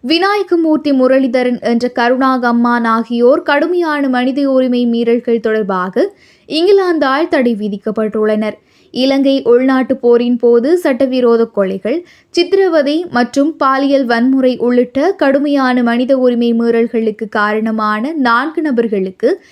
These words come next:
இங்கிலாந்து அரசாங்கம் தடைகளை விதித்துள்ளது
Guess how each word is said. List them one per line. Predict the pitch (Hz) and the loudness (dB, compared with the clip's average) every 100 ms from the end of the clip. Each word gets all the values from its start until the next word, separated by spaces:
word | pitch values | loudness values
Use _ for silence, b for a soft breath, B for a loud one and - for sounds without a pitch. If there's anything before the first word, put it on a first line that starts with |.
| b b | b b
இங்கிலாந்து | 302 359 403 392 370 311 269 | -2 2 2 2 0 2 2
அரசாங்கம் | 247 285 294 277 262 349 | 0 0 0 0 -2 -2
தடைகளை | 311 269 339 311 262 285 | 0 0 0 0 -2 -2
விதித்துள்ளது | 247 190 196 208 208 202 | -4 -8 -6 -2 -2 0